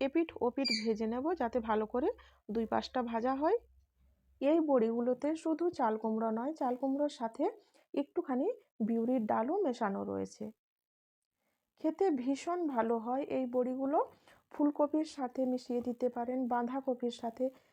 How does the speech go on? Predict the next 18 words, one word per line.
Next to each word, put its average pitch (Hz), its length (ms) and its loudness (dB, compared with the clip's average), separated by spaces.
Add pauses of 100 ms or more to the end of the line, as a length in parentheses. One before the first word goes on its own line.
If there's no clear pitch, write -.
(140)
যে 254 240 0
কোনো 302 240 0 (140)
ঝোলে, 247 320 4
যেরকম 262 420 0
ধরুন 269 340 0 (340)
ডিমের 269 380 4 (100)
ঝোল, 240 280 4 (680)
ফুলকপির 330 540 4
যদি 277 320 2
ঝোল 247 320 4
ঝোল 262 260 4
বানান 254 380 0
তো 254 160 0
সেই 254 240 0
ঝোলে 262 300 2 (100)
দিতে 247 180 0
পারেন। 247 300 -4 (640)
আমি 294 200 2